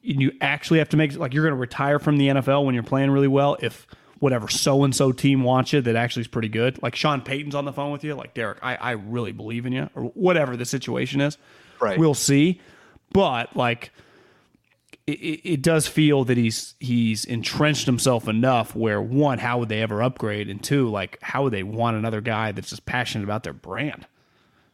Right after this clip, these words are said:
Speaker 1: Like, it doesn't
Speaker 2: This,
Speaker 1: even,
Speaker 2: he's
Speaker 1: it
Speaker 2: in,
Speaker 1: seems
Speaker 2: he
Speaker 1: like a
Speaker 2: is
Speaker 1: no-brainer.
Speaker 2: invaluable to them. An organization that doesn't have that many people that stand up for them,
Speaker 1: And
Speaker 2: right?
Speaker 1: he's really,
Speaker 2: He's
Speaker 1: if they,
Speaker 2: invaluable.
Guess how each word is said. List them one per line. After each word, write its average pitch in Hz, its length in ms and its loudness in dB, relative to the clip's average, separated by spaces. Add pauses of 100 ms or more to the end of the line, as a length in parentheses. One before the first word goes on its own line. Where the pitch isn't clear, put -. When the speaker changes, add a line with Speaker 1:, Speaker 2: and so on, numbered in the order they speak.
(460)
Speaker 1:
Like, 117 160 -8
it 120 80 -2
doesn't 123 340 0
Speaker 2:
This, 120 160 2
Speaker 1:
even, 151 80 2
Speaker 2:
he's 147 180 2
Speaker 1:
it 156 40 2
Speaker 2:
in, 156 60 0
Speaker 1:
seems 156 180 2
Speaker 2:
he 190 60 2
Speaker 1:
like 190 60 4
a 180 40 6
Speaker 2:
is 143 100 2
Speaker 1:
no-brainer. 190 340 2
Speaker 2:
invaluable 139 760 2
to - 140 -4
them. 90 340 -4 (180)
An 139 80 2
organization 143 800 2
that 110 160 -2
doesn't 123 360 -2
have 120 360 -2
that 117 160 0
many 110 200 2
people 107 340 -2
that - 140 -8
stand 107 340 -2
up - 160 -4
for 98 100 -6
them, - 240 -8 (280)
Speaker 1:
And 113 80 -2
Speaker 2:
right? - 80 2
Speaker 1:
he's 131 140 -2
really, 156 300 4
Speaker 2:
He's 147 80 4
Speaker 1:
if 127 40 2
they, 123 60 2
Speaker 2:
invaluable. 101 320 -2